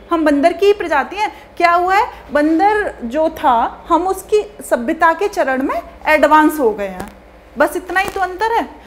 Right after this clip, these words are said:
और जो हमारे वो, वो, आ, वही फिर theory आ जाती है, अंगों का ल-, मतलब प्रयोग होता रहता है तो वो वैसे ही अनुकूलतम चलते रहते हैं। science में एक theory है Darwin की,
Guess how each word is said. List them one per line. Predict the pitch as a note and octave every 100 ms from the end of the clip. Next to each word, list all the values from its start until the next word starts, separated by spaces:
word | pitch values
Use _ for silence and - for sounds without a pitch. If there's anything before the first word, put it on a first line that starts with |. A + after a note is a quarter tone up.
| - -
और | D4
जो | C#4 G4+
हमारे | F#4+ D#4+ D#4 F4+ F#4 F4
वो, | C#4+ D#4+
वो, | E4 D#4 C4 E4 C#4+ B3 -
आ, | C4 B3+ A3
वही | - A#3+ D4 E4
फिर | E4 F4 -
theory | D#4 C#4 E4
आ | D#4
जाती | C#4 C4 E4+
है, | F#4+
अंगों | C#4 D4+ D#4 E4+
का | E4+ A#4+
ल-, | A#4 - - C4+ - -
मतलब | C4 C#4 D#4
प्रयोग | - D#4+ F#4+ F4
होता | D#4 C#4+ D#4+ D#4+
रहता | D4+ C#4 E4
है | G#4+ - - -
तो | D#4+
वो | D#4 F#4
वैसे | D4+ D4 E4
ही | E4+
अनुकूलतम | F#4 D4 C#4+ D4+ D4+ D4+ D4
चलते | C#4 A#3 C4+
रहते | D#4 D#4 D#4
हैं। | E4 F4 B4+
science | - C4 C#4+
में | C#4+ D#4
एक | D4+
theory | D4 C#4
है | D4
Darwin | C#4+ C#4 D4
की, | F#4+